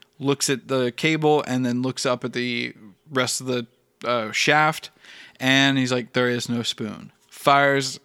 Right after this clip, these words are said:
into the cable, releasing the elevator. It goes plummeting down to the lobby.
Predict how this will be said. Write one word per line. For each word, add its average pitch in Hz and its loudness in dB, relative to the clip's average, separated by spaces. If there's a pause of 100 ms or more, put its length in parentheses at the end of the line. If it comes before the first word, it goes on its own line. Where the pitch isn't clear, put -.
(100)
into 139 0
the 127 -2
cable, 147 0
releasing 147 2
the 139 0
elevator. 131 0
It 139 -2
goes 131 -2
plummeting 131 -2
down 131 2
to 123 -2
the 123 -4
lobby. 147 0